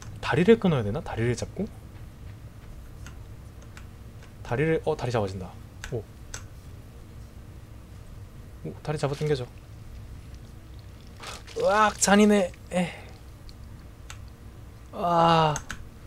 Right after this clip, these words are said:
거미가 부들부들하고 있어요. 어우, 어우, 잔인해.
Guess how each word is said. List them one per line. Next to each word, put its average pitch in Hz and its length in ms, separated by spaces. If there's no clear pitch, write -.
거미가 156 300
부들부들하고 151 640
있어요. 127 480
어우, 139 500
어우, 151 320
잔인해. 139 320